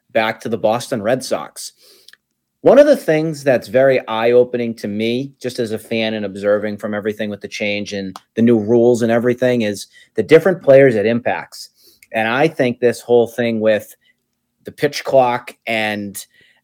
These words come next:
defense changing and everything is going to play to Jarren Duran's strength. You're seeing him run the bases effectively. You're seeing an adjustment with how he's hitting, uh, with his hitting approach now. He's got a different stance and everything up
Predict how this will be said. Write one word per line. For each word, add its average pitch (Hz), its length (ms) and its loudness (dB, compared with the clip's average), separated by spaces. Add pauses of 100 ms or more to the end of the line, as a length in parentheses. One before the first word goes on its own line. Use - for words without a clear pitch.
(580)
defense 139 500 2
changing 131 540 0
and 123 100 0
everything 123 720 -2
is 120 260 -6
going 123 380 2
to 120 160 -4
play 120 240 0
to - 160 -10
Jarren 107 420 -2
Duran's 98 460 -8
strength. 95 600 -12 (460)
You're 110 120 -4
seeing 127 340 0
him 117 180 -2
run 117 180 0
the 110 80 0
bases 123 480 4
effectively. 95 800 -6 (300)
You're 110 180 -2
seeing 120 400 -2
an 117 80 -2
adjustment 123 720 -2
with 120 240 2
how 120 320 0
he's 117 240 -4
hitting, 123 480 0 (300)
uh, 107 200 -2
with 113 160 0
his 120 200 -4
hitting 151 220 4
approach 107 460 -2
now. 82 280 -8
He's 107 260 -8
got 107 220 0
a 98 40 -2
different 117 380 -2
stance 180 460 -2
and 131 100 -2
everything 107 420 -4
up 95 160 -10